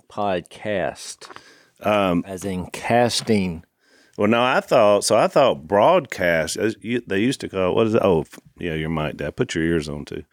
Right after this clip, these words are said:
Speaker 2: Um,
Speaker 1: Yeah.
Speaker 2: the, uh, you know, a broadcast is what they've always called,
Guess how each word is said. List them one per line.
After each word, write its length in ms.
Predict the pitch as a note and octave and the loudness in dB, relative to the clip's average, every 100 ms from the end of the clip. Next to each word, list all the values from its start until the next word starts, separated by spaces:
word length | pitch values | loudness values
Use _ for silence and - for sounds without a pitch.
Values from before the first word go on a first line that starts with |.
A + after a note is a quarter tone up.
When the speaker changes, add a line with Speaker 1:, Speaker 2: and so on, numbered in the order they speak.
| _ - - - - | _ -20 -20 -20 -4
Speaker 2:
Um, 400 | G2 F#2 F2 D2 _ - _ - - G#1+ | 2 2 2 -2 _ -20 _ -18 -16 -12
Speaker 1:
Yeah. 120 | G#1+ | 2
Speaker 2:
the, 260 | G#2+ A2+ G#2 | 6 6 6
uh, 400 | F#2+ F2+ E2 - - _ _ _ - | 4 4 4 0 -6 _ _ _ -2
you 100 | B2+ | 2
know, 180 | A2+ F#2 | 4 2
a 40 | |
broadcast 1080 | D2 G2 D#3+ F#3+ - G#2+ F#2+ F2+ F2 - - | 4 4 4 2 0 2 4 4 0 -6 -6
is 160 | F2+ | -2
what 200 | G#2 G2+ | 0 2
they've 200 | - F#2 | 2 2
always 380 | F#2+ F#2+ F#2 F2 | 4 4 4 2
called, 480 | - F#2 F2+ F2 D#2+ | 2 2 4 2 0